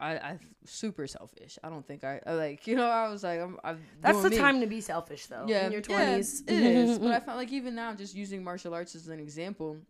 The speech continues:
Speaker 1: I love training martial arts. I love competing in martial arts. But I find a lot of fulfillment now from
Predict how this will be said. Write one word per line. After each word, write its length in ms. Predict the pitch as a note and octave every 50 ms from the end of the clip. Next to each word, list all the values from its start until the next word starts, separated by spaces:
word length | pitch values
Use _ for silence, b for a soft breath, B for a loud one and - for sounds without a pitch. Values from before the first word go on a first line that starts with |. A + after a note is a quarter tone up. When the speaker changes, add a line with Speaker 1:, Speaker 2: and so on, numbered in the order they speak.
| _ -
Speaker 1:
I 80 | G#3 G3+
love 260 | E3 F3 G3 A3 G#3
training 340 | - - A3 G#3+ G#3+ G#3 G#3
martial 320 | G3+ G3 G3 - G#3 F#3+
arts. 220 | F#3+ F#3+ F#3+ F#3
I 40 | F3
love 180 | E3 E3 E3 -
competing 380 | E3 D3+ - F#3+ G3 G3+ G#3
in 100 | G3 F3+
martial 320 | F3 E3+ E3+ - - F3 E3
arts. 260 | D#3+ D#3+ D#3+ - - b b b b b b
But 80 | - E3
I 120 | E3+ F3+
find 420 | F#3+ - A3+ G3+ G3 F#3+ F#3 F3+ - -
a 60 | -
lot 320 | D#3+ D#3 D#3 C#3+ D#3 F3+
of 120 | F3 E3 -
fulfillment 680 | - E3+ D#3 - - - F#3+ G3+ A3 A3 G#3 - - -
now 460 | E3 D#3 D3 D3 C#3+ C#3 C#3 D3 D#3+
from 220 | - - E3+ E3